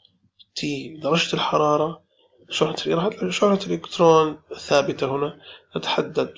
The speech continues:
في ثابت الحرارة. إذن،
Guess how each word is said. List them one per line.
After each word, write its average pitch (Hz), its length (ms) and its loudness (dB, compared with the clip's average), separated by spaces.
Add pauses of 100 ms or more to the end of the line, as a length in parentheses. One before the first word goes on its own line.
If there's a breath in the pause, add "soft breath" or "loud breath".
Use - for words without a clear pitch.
(140)
في 143 240 -6
ثابت 135 580 0
الحرارة. 127 560 -2 (640 loud breath)
إذن، 139 240 -6